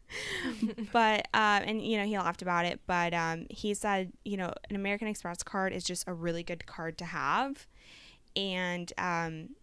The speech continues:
you can, it re-, just really helps you build your credit. And they give you really high credit limits." So I look into it. I decide to do it. Um, now, American Express is known to have a really high A P R, but that didn't stop me from getting it because, again,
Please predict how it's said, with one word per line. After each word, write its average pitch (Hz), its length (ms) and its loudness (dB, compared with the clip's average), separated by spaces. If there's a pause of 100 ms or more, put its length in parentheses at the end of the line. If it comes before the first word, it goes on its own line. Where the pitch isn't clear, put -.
(480)
you 185 140 -6
can, 185 320 -8
it 180 180 -6
re-, 170 80 -10
just 196 260 -8
really 180 200 -2
helps - 400 -8 (100)
you 170 140 -8
build 170 200 -4
your 180 80 -6
credit. 170 280 -6
And 185 80 -6
they 190 100 -2
give 214 160 -2
you 233 140 0
really 180 240 -2
high 165 480 -2
credit - 320 -4
limits." - 480 -6 (520)
So 226 480 2 (880)
I 202 120 0
look 233 160 0
into 214 320 -2
it. 202 160 0
I 190 40 -4
decide 185 300 0
to 202 80 -4
do 180 200 -4
it. - 260 -6 (180)
Um, 214 180 -2
now, 226 220 6
American 226 300 2
Express 247 400 -2
is 226 160 0
known 202 220 0
to 233 80 -6
have 220 140 -2
a 202 40 -2
really 190 240 -2
high 202 200 -2
A 185 120 -2
P 185 180 -4
R, 190 260 2
but 226 300 2 (540)
that 233 500 0
didn't 220 300 -2
stop - 280 -2
me 190 140 -6
from 240 220 -2
getting 262 240 2
it 269 160 0
because, 214 260 -6
again, 185 320 -4